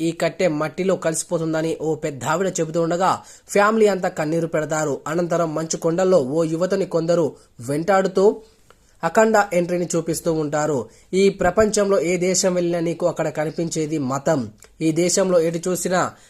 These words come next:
నీకు కనిపించేది ధర్మం, సనాతన ధర్మం" అంటూ బాలయ్య చెప్పే డైలాగ్ ఊచకోత కోపించిందనే చెప్పాలి. దైవం జోలికి వస్తే మేము ఖండిస్తాం, మీ భాషలో చెప్పాలంటే సర్జికల్ స్ట్రైక్ అంటూ మిషన్ గన్ త్రిశూలంతో ఆపరేట్ చేస్తూ బాలయ్య విశ్వరూపం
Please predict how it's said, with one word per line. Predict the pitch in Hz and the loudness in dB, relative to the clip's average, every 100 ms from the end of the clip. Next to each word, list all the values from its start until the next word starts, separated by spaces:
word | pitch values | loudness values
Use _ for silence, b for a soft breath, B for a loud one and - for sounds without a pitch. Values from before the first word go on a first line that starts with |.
| b | b
నీకు | 147 175 190 196 151 - - - | 0 2 4 4 4 0 -12 -4
కనిపించేది | 175 185 196 185 175 175 | -2 0 -2 0 -2 -2
ధర్మం, | 127 139 175 160 110 - b b | -2 -2 0 0 -2 -12 b b
సనాతన | - 175 185 185 180 175 | 0 2 4 2 2 -2
ధర్మం" | 135 135 160 175 131 - b b - | -4 -4 -2 -2 -2 -8 b b -6
అంటూ | 175 190 196 | -2 2 2
బాలయ్య | 98 101 139 170 196 185 185 | 2 -2 2 2 2 0 -2
చెప్పే | 175 180 | -2 -2
డైలాగ్ | 151 156 170 170 220 b b - | 0 -2 0 -2 -4 b b -4
ఊచకోత | 170 190 202 190 185 | -2 0 2 0 0
కోపించిందనే | 180 165 165 - - _ _ - 175 - 175 175 | -2 -2 -2 -6 -20 _ _ -14 -8 -4 -2 0
చెప్పాలి. | 170 156 160 156 156 127 - _ _ - - - | -2 -4 -2 0 -2 -4 -10 _ _ -20 -20 -2
దైవం | 156 196 226 208 | 2 6 4 6
జోలికి | 196 196 185 | 4 4 4
వస్తే | 185 180 180 | 2 4 2
మేము | 175 160 | 2 0
ఖండిస్తాం, | 160 165 165 - 160 117 | 0 2 0 2 2 2
మీ | 117 160 | -2 2
భాషలో | 151 165 180 | 2 2 2
చెప్పాలంటే | 175 170 170 165 202 | 0 0 2 2 0
సర్జికల్ | 208 185 165 175 180 | 2 0 0 0 0
స్ట్రైక్ | - - 165 165 | 0 2 2 2
అంటూ | 165 165 190 | 0 2 2
మిషన్ | 139 151 180 196 | 2 0 0 2
గన్ | 190 180 | 2 2
త్రిశూలంతో | 175 160 180 185 170 | 0 -2 2 2 4
ఆపరేట్ | 160 151 156 165 175 | 2 2 0 0 0
చేస్తూ | 170 226 | 0 0
బాలయ్య | 131 131 160 180 | 2 2 4 2
విశ్వరూపం | 160 151 175 170 165 | 0 0 2 0 -2